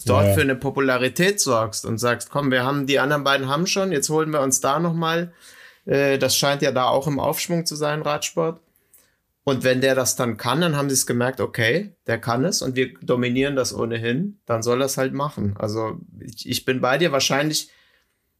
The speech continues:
Speaker 1: hätten sie auch einfach sagen können, „Es gewinnst du oder es gewinnst du“, es hätte jeder von denen gewinnen können,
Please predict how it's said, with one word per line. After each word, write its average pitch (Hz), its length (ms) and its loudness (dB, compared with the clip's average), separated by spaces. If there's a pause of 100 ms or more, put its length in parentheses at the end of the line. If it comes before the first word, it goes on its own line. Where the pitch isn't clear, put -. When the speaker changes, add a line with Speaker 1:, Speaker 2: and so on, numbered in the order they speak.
(340)
Speaker 1:
hätten 156 360 2
sie 143 180 2
auch - 280 0
einfach 135 340 0
sagen 131 320 0
können, 131 200 0
„Es - 260 -4 (200)
gewinnst 131 440 0
du 160 160 4
oder 156 100 2
es 135 140 0
gewinnst 123 340 -4
du“, 165 80 4
es 170 120 0
hätte 127 180 0
jeder 139 260 2
von 151 180 -2
denen 143 220 -4
gewinnen 139 320 -4
können, 147 380 -6